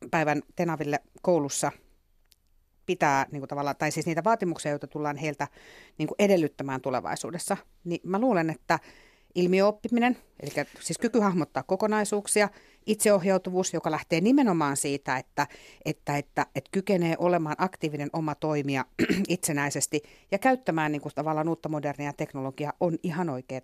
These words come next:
asiat. No sit se kysymys tavallaan kuuluu, että onko niin, että meidän koululaitos ikään kuin instituutiona tai rakenteena on valmis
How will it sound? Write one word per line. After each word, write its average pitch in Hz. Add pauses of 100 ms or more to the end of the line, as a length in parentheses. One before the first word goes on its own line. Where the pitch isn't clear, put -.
asiat. - (480)
No 202
sit 370
se 294
kysymys 294
tavallaan 180
kuuluu, 143
että 147 (600)
onko 254
niin, 202 (500)
että 156 (220)
meidän 156
koululaitos 156
ikään 139
kuin 151
instituutiona 135
tai 147
rakenteena 135 (440)
on 180
valmis 202